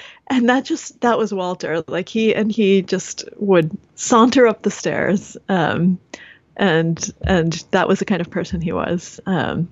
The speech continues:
he was also a brilliant artist, a beautiful artist. His artwork was in his, hung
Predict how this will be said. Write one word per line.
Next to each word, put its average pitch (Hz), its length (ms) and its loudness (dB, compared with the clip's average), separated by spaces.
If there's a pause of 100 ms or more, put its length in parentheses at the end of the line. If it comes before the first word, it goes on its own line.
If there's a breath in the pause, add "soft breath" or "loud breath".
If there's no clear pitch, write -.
he 233 120 4
was 233 100 6
also 226 220 4
a 208 40 4
brilliant 180 640 -2
artist, - 640 -6
a 208 60 0
beautiful 175 640 0
artist. - 420 -2
His - 440 0
artwork 170 580 0 (540 loud breath)
was 175 260 4
in 175 220 -2
his, 165 640 -2 (540 loud breath)
hung 180 360 2